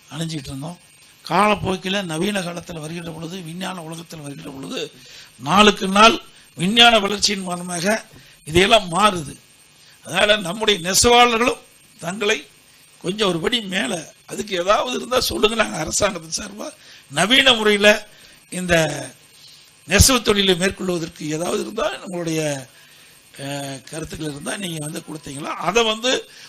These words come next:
ஒரு நவீன முறையில உங்களுக்கு எளிதா வந்து இந்த சே-, சே-, சேலைகளை நெய்வதற்கு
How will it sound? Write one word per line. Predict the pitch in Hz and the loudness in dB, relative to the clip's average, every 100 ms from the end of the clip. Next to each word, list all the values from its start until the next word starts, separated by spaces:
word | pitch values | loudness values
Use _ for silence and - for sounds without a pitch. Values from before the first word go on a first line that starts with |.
| - | -2
ஒரு | 190 | 0
நவீன | 196 214 277 269 | 2 2 4 4
முறையில | 208 190 196 | 4 2 2
உங்களுக்கு | 254 208 175 | 0 0 4
எளிதா | 190 240 277 277 180 - - _ - - _ - - | 6 8 10 8 8 0 -20 _ -20 -20 _ -20 -8
வந்து | 185 220 233 190 175 165 160 156 147 - - - - - - - - | -4 6 8 8 6 0 -2 -6 -12 -18 -20 -20 -14 -10 -10 -10 -8
இந்த | 156 147 | -4 2
சே-, | - 165 165 151 143 127 - - - - - - - - | 4 4 2 -2 -6 -6 -6 -8 -10 -14 -18 -20 -20 -12
சே-, | - 190 170 | -4 -2 2
சேலைகளை | - - 202 180 180 160 | 4 6 6 2 0 -2
நெய்வதற்கு | 170 202 202 190 247 | 0 0 0 -4 -2